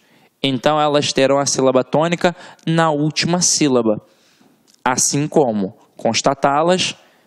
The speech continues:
designá-las e elevá-las. Aí você vai contestar: "Ué, Sidney, mas e o las?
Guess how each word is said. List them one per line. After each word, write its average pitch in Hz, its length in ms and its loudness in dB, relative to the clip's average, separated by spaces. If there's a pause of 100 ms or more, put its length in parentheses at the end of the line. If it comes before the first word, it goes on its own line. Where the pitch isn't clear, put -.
(180)
designá-las 139 1000 0 (380)
e 127 160 2
elevá-las. 120 800 0 (340)
Aí - 140 0
você 214 260 0
vai 196 120 2
contestar: - 1000 -4
"Ué, 254 180 2
Sidney, 104 460 -2 (460)
mas 190 460 -2
e 233 100 0
o 427 180 4
las? 151 520 -2